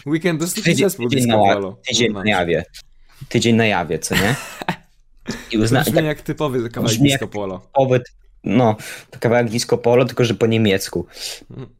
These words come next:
Speaker 2: I w sumie coś w tym jest.
Speaker 1: No, ale co, dobre czy, <laughs> czy nie?
Speaker 2: Dobre,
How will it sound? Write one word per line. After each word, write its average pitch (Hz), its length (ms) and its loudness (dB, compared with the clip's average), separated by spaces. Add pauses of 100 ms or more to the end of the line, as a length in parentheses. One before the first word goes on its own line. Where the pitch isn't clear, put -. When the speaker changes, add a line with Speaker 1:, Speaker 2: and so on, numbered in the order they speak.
(600)
Speaker 2:
I - 60 -8
w - 40 2
sumie 165 360 2 (580)
coś - 140 0
w - 60 -6
tym 117 140 4
jest. 104 300 0 (920)
Speaker 1:
No, 113 400 -6
ale 123 220 -2
co, 117 160 -6
dobre 143 360 -4
czy, - 220 -4 (180)
<laughs> 160 240 -4
czy 143 180 -4
nie? 139 240 -8 (120)
Speaker 2:
Dobre, 143 420 4